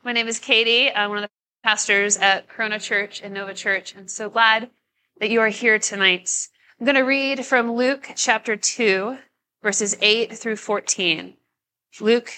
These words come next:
chapter two, starting in verse eight. Nearby shepherds were living in the fields, guarding their sheep at night.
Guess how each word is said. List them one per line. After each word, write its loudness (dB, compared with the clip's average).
chapter -2
two, -2
starting 2
in -4
verse -2
eight. -2
Nearby 2
shepherds -2
were -2
living 2
in -10
the -8
fields, -6
guarding 4
their -4
sheep -4
at -10
night. -4